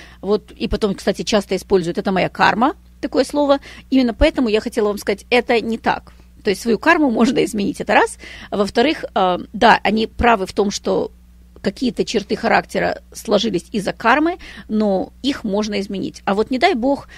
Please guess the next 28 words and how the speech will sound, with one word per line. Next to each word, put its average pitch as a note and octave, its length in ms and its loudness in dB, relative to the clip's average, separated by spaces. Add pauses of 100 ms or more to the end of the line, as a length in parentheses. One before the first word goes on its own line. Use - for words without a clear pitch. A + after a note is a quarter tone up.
(240)
ну B3+ 120 2
вот, A3 200 -2 (220)
не E3 160 -6
дай F#3+ 160 2
бог, B3 180 -2
конечно, - 340 -8
я, G3+ 300 2
я A3 300 4
могу G3 220 -2
вам F#3+ 120 -4
сказать, C4+ 400 -2
если A#3 260 -4
вы G3 340 -2
пойдете G3+ 380 0
кому-то G3+ 460 -2
почистить F#3+ 540 -6
карму, F3 480 0 (600)
и A3 80 -2
это G#3 160 0
будете G3 360 -6
не G#3+ 240 2
вы F#3+ 180 -2
сами, E3+ 420 -2
которые C4+ 360 0
будете A#3+ 380 -4
чистить - 440 -4
свою B3+ 260 0
карму, B3 440 0